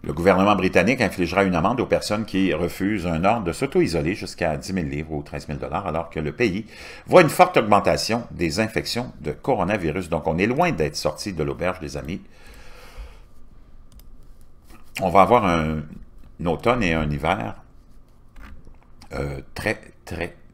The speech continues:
très pénible. Très pénible. Puis avant de se quitter, on va aller voir, euh, la fameuse map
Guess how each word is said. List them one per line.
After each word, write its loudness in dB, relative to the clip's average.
très -6
pénible. -10
Très -6
pénible. -12
Puis -4
avant -2
de -6
se -10
quitter, -4
on -2
va -4
aller -6
voir, -4
euh, -10
la -14
fameuse -4
map -6